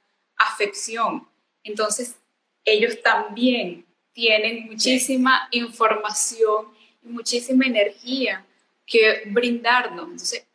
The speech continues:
Speaker 1: a cuidar nuestra masa muscular, a cuidar nuestras horas de sueño, a cuidar nuestra hidratación y a cuidar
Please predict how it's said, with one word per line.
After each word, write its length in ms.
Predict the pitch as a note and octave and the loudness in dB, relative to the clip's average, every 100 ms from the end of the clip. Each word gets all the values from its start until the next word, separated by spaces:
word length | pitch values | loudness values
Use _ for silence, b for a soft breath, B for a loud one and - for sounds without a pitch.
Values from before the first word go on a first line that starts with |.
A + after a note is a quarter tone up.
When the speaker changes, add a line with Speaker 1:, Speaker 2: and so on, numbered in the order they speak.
| - | 0
Speaker 1:
a 120 | A3 | 0
cuidar 440 | A#3 A3 G#3 A#3 C4 | 0 2 4 2 0
nuestra 280 | B3+ A3+ | -4 -10
masa 280 | G#3+ G#3 - A3 | -8 -8 -8 -12
muscular, 460 | A3 - G#3+ G3+ G3+ | -4 0 2 2 2
a 100 | G3+ | -2
cuidar 320 | A3 A3 B3+ | -2 0 -2
nuestras 280 | B3+ G#3 G#3 | -8 -12 -4
horas 240 | G3+ G#3 | -2 -2
de 80 | G#3 | -4
sueño, 460 | G3+ A3 G#3+ G#3 G#3 | -4 -2 -2 -2 -10
a 40 | |
cuidar 380 | _ G#3+ G#3 A3 | _ 0 2 2
nuestra 260 | C4+ C4 B3+ | -2 2 2
hidratación 760 | A3+ G#3+ G#3+ G#3 G#3+ G3+ G3+ b b b b _ | 4 2 -4 -8 -2 -2 -2 b b b b _
y 160 | - A#3+ | 2 4
a 240 | A3 A3+ - | 4 0 -8
cuidar 580 | A3+ A3 G#3 G3+ G#3 | -4 2 4 2 0